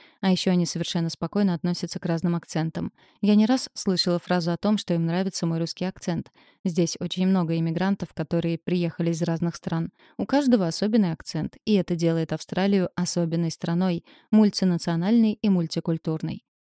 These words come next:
Очень интересно, что в некоторых районах Австралии встречаются люди, которые вообще не говорят на английском.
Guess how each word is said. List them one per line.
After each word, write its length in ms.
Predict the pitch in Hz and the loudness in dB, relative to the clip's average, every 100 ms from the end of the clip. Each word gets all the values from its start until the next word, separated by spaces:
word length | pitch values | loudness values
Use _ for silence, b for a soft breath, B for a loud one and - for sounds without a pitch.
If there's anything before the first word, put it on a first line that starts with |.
| _ _ - | _ _ -2
Очень 300 | 247 262 254 | 4 6 6
интересно, 400 | 240 269 - 247 | 6 2 2 0
что 180 | - | 2
в 80 | 190 | 0
некоторых 440 | 202 196 - 180 - | 2 0 -4 -6 -2
районах 400 | 180 180 175 - | 0 0 -2 -4
Австралии 480 | - - 208 233 | -6 -4 0 2
встречаются 560 | 185 165 165 175 160 - | 0 -4 -4 -2 -2 -2
люди, 220 | 185 214 | 0 0
которые 360 | 208 196 165 175 | -2 -2 -2 0
вообще 400 | 180 196 - 262 | -2 -2 2 2
не 120 | 175 | 2
говорят 320 | 156 165 160 | 0 -2 -2
на 100 | 170 | -2
английском. 560 | 170 165 165 - 170 | -2 -2 -4 -6 -8